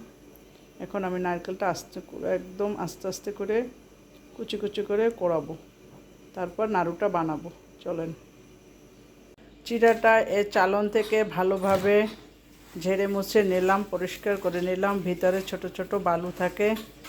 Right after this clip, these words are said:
ময়লা থাকে, এগুলো পরিষ্কার করে নিলাম। এখন আমি চিড়াটা একটু ভেজে নেব। এখানে আমার ফ্রাই প্যানটা গরম হয়ে গেছে, এখন আমি চিড়াগুলো দিয়ে দিলাম।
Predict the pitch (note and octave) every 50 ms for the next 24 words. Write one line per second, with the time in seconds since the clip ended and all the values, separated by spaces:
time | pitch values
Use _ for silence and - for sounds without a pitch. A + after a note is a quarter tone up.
0 | - - - - - - - - - - - F#3 F#3 F#3+ F#3 F#3+ F#3+ F#3+ G#3+ F#3+
1 | F#3 G#3+ G#3+ G#3 G3 F3 F3+ F#3 F#3 F3+ F#3 F3+ F3+ F3 - - G3+ F#3+ F#3+ F#3+
2 | F3+ E3+ F3 F3 F3+ F3+ F#3 G3 G#3 G#3 - - F#3 F3 - F3+ F3+ F3 F3 F3+
3 | F#3+ F#3+ - F#3 F3+ F3+ F#3 F3+ - G#3+ G#3+ G#3 G#3 A3+ A3 G3 E3+ D#3 D#3+ D#3+
4 | E3 F3+ F#3 F#3+ F3+ E3 E3 E3 - - - - - - - - - - - -
5 | - - - - - - - - - - - - A3+ A3+ A3+ A3 G#3+ G#3+ G#3+ G3+
6 | F#3 G#3+ A3 G#3 G#3+ G#3 - G#3+ G#3+ G#3 A3+ A3 G#3+ F#3 - G3 F#3+ F#3+ G3+ G3
7 | G3 G3 G#3+ G#3 G3+ F#3+ F#3+ G3 F#3+ F#3 - A3 G#3+ G3+ G3 F3+ F3+ - G3 G3
8 | F#3+ F3+ F3+ F#3 F#3+ F#3+ F#3+ - - F#3+ F#3 F#3+ F#3 F3+ F#3 F#3+ F#3+ G#3 G#3 G3+
9 | F#3+ D#3 D#3+ E3 E3+ D#3+ D3+ D#3 D3+ D3+ D3+ D3